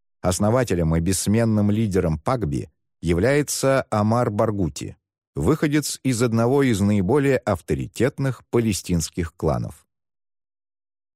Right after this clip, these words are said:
Критика. С точки зрения представителей ряда еврейских организаций, а также руководства и организаций гражданского общества Израиля,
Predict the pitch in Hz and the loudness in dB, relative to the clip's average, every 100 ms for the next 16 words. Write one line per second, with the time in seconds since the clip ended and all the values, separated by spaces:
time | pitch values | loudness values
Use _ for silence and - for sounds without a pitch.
0 | _ 120 139 - 78 60 - _ _ _ | _ 0 0 0 -4 -6 -8 _ _ _
1 | _ _ _ _ _ _ _ _ _ - | _ _ _ _ _ _ _ _ _ -2
2 | 147 160 160 110 139 151 143 123 120 127 | 0 0 0 2 2 2 0 -2 -2 0
3 | 123 135 127 120 113 101 - 107 120 98 | 0 0 0 0 0 -2 -2 0 2 2
4 | 95 104 107 107 87 - 82 90 85 92 | 2 0 2 0 0 -4 -4 -2 0 0
5 | 98 147 143 - 67 65 65 90 85 87 | 2 0 -2 -4 -4 -4 -2 -2 0 -2
6 | 85 92 101 107 - 90 90 87 92 98 | 0 0 0 -2 -2 -2 0 0 0 0
7 | 98 107 - 92 85 98 92 98 87 - | 0 -2 -2 -2 0 0 0 0 -2 -2
8 | 85 82 85 - 80 - 78 78 117 131 | -2 0 0 -2 -6 -4 -2 0 0 0
9 | 71 55 - | -2 -6 -12